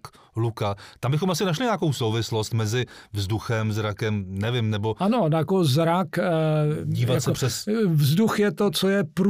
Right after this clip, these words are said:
Speaker 2: průzračné.
Speaker 1: Ano, ano.
Speaker 2: Jo? A,
Speaker 1: A
Speaker 2: s
Speaker 1: ta
Speaker 2: tou
Speaker 1: luka?
Speaker 2: Ta luka, to si myslím, že tam si myslím, že žádná etymologická souvislost nebude, ale nejsem odborník na chorvačtinu.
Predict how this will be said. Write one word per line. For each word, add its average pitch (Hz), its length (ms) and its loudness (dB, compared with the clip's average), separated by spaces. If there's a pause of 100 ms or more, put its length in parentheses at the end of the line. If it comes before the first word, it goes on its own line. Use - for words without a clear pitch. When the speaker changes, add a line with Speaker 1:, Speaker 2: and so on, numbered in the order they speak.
(540)
Speaker 2:
průzračné. 139 1000 2
Speaker 1:
Ano, 139 260 2 (180)
ano. 92 360 -8
Speaker 2:
Jo? 170 400 -2 (240)
A, 143 200 -2
Speaker 1:
A 139 200 0
Speaker 2:
s - 60 -2
Speaker 1:
ta 170 60 0
Speaker 2:
tou 180 140 4
Speaker 1:
luka? 160 260 0 (400)
Speaker 2:
Ta 151 120 0
luka, 160 420 2
to 160 140 -2
si - 160 -2
myslím, 175 280 0
že 170 140 0
tam 147 1160 0
si 160 200 -6
myslím, 156 300 0
že 147 140 0
žádná 147 360 0
etymologická 147 600 0
souvislost 151 520 -2
nebude, 147 360 2
ale 165 200 2
nejsem 156 400 2
odborník 147 520 2
na 170 100 2
chorvačtinu. 147 840 0